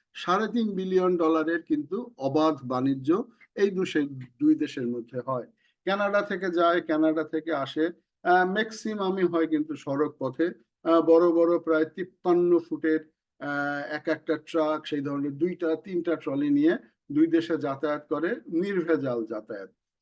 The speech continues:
এখন আমেরিকা কানাডা থেকে তেল নেয়, আমেরিকা কানাডা থেকে কা-, আহ, আহ, বিভিন্ন ধরনের, আহ, সবজি নেয়, সামারের সময় বিভিন্ন কিছু নেয়,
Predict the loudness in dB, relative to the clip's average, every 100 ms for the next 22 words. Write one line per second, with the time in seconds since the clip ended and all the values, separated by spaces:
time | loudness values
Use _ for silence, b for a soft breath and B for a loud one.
0 | _ -6 -2 -2 0 0 0 0 -2 4
1 | 6 6 0 _ _ 0 4 4 4 0
2 | -4 -4 -6 -2 -2 -2 -4 -2 0 0
3 | 2 2 2 0 -2 -2 -4 -4 -8 -10
4 | -10 -2 0 0 -2 -2 -4 -6 -8 0
5 | 2 4 4 4 2 2 0 0 0 0
6 | -4 _ _ -2 -2 -2 -4 -4 -4 -6
7 | -2 4 4 4 0 -2 0 0 0 -4
8 | -4 -4 -4 -4 -2 -2 -2 -4 -8 -8
9 | -2 -2 -2